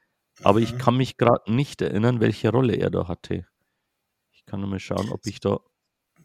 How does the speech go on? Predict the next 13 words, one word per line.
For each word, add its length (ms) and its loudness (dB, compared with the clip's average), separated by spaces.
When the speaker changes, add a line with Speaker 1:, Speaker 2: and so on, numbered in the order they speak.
Speaker 2:
Das 200 -12
wär 100 -6
natürlich, 560 -2
äh, 300 -4
bei 120 -6
so 160 0
'nem 200 0
Film 640 0
würd's 300 -2
es 100 0
ja 100 0
fast 260 -4
anbieten, 800 -6